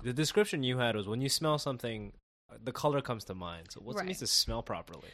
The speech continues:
Speaker 2: So, um, it might come as a shock to you, but not everyone in the perfume industry is a synesthete. <laughs> Um,
Speaker 1: That would've been my other question,
Speaker 2: the hundreds and
Speaker 1: actually.
Speaker 2: thousands and thousands of people who work in this industry do not all have synesthesia.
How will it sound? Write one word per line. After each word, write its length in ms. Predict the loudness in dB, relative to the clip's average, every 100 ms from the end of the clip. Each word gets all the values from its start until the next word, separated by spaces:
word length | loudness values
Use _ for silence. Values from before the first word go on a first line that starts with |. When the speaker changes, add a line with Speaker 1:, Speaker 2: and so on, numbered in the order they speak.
| -4
Speaker 2:
So, 600 | 0 4 4 4 2 -2 -4
um, 440 | -4 -2 -2 -4 -6
it 140 | -4 0
might 220 | 0 0
come 160 | -2
as 100 | -2
a 60 | -4
shock 320 | -4 -4 -6
to 80 | -6
you, 100 | -6
but 120 | -2
not 200 | 0 0
everyone 380 | 0 0 0 0
in 80 | -4
the 80 | -6
perfume 400 | -8 -4 -2 -2
industry 360 | -2 -6 -6
is 100 | -8
a 40 | -4
synesthete. 960 | 2 4 6 8 6 10 12 12 12 12
<laughs> 380 | 2 2 2 8
Um, 380 | 12 12 12
Speaker 1:
That 100 | 12
would've 160 | 12 12
been 100 | 12
my 120 | 10
other 160 | 10 8
question, 400 | 6 6 8 10
Speaker 2:
the 60 |
hundreds 420 | 12 12 10 8 6
and 100 | 8
Speaker 1:
actually. 40 |
Speaker 2:
thousands 460 | 12 10 10 6 4
and 100 | 8
thousands 420 | 8 8 6 2
of 80 | 2
people 320 | 2 2 0
who 100 | 0
work 220 | 0 0
in 100 | -2
this 180 | -4 -4
industry 460 | -4 -4 -6 -4 -2
do 160 | 2
not 220 | 6 6
all 160 | 6 6
have 160 | 4 -2
synesthesia. 800 | -6 -6 -6 -6 -6 -6 -6